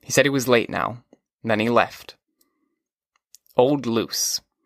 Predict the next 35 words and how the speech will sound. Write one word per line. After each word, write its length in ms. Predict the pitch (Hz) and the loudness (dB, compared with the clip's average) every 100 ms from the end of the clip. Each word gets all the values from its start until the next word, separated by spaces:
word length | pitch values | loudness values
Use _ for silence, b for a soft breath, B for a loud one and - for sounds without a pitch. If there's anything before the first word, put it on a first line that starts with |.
| _ _ _ _ _ _ _ _ _ | _ _ _ _ _ _ _ _ _
He 60 | 117 | -4
was 120 | 107 | -2
strictly 380 | - 127 156 107 | 0 2 2 0
a 60 | |
pain 320 | - - 120 | 0 0 2
in 80 | 127 | 2
the 120 | 127 | 4
ass, 500 | 107 85 - - - - _ _ _ | 4 2 -2 -6 -8 -14 _ _ _
but 260 | 147 - _ _ _ _ _ _ - | 0 0 _ _ _ _ _ _ -8
he 80 | 139 | 0
certainly 320 | 131 92 117 | 2 2 0
had 160 | 117 | -2
a 40 | 110 | -2
good 140 | 113 - | -4 0
vocabulary. 720 | 110 - 104 65 62 - - _ _ _ _ _ _ _ _ _ - | 0 0 -2 -2 -8 -8 -14 _ _ _ _ _ _ _ _ _ -2
He 100 | 127 | 0
had 80 | |
the 80 | 117 | 2
largest 400 | 110 123 135 139 | 4 4 2 0
vocabulary 600 | 143 135 120 113 107 110 | 0 0 0 2 2 2
of 120 | 110 - | 0 0
any 220 | 123 151 | 0 0
boy 240 | 135 120 110 | 2 4 2
at 100 | 113 | 0
Wooton 260 | 117 117 | -4 -4
School 280 | 120 - 117 | -4 0 0
when 140 | 101 104 | 0 -2
I 60 | |
was 160 | 110 104 | -4 2
there. 360 | 117 95 107 _ _ _ _ _ _ _ - | 2 2 -2 _ _ _ _ _ _ _ -4
They 180 | 117 113 | -2 2
gave 180 | 127 | 0
us 140 | 143 - | 0 -6
a 40 | |
test. 580 | - - 104 - - | -4 -2 -2 -4 -8